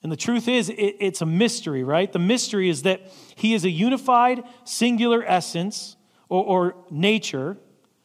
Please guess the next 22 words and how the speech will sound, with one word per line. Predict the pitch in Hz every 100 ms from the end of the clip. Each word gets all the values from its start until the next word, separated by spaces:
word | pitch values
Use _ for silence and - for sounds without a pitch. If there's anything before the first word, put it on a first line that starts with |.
| _ -
that | 185
exists | 180 131 156 240 - - - -
eternally | 160 - 240 190 135 143 202
in | 160
three | - 185 220 220
co-equal | 214 202 196 185 175
persons. | 185 175 - 110 98 - - _ _ _ _ _ _ _ _ _ _
That's | 196 202
the | 202
mystery | 208 - 208 196
of |
the | 170
Trinity. | 175 202 185 147 139
Again, | 170 170
we | 147
could | 151 131 - -
preach | - 185
a | 139
whole | 170 202
message | 190 185 170 147
on | 156
that. | 165 170 113